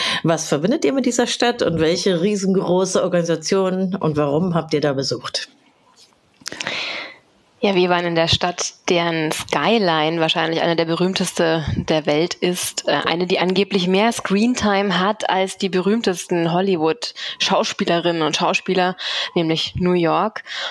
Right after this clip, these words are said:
Speaker 2: Und da ist das Hauptquartier der Vereinten Nationen. Die ver-, verschiedenen Institutionen der U N, die sind über unterschiedliche Länder und Städte verteilt, aber der Hauptsitz ist eben in New York. Spannenderweise,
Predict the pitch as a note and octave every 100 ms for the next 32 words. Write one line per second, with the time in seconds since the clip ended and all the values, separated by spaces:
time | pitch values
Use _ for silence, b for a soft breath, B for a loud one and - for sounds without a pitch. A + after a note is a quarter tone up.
0 | B B A3 F#3+ - E3+ G#3 C4 - G#3+
1 | - G3+ - A3+ - - F#3 - F#3+ F#3
2 | E3+ D#3+ - C3+ C#3+ D#3+ E3 D3+ D3 -
3 | D#3 D3 C#3+ C#3+ C#3 D3+ _ _ _ F#3
4 | E3+ E3 E3 D#3+ - - - - F#3 G3
5 | F#3+ F3+ E3+ E3 B B F#3 F#3+ - F#3
6 | - G3 G3+ G3+ F#3 D3+ E3 D#3 F#3 F#3+
7 | E3+ F3 F3 E3 F#3+ F#3 F3+ - E3+ E3
8 | E3 F#3+ E3+ F3+ - E3+ F3 E3 - -
9 | D#3 F3 F3 D#3+ D3+ D#3+ A3 - F#3 F3
10 | - B B B - A3 - G3 F#3 F#3
11 | E3+ E3+ D3+ C3+ - - - C#4 C4+ F3
12 | D3 D#3 E3+ G3+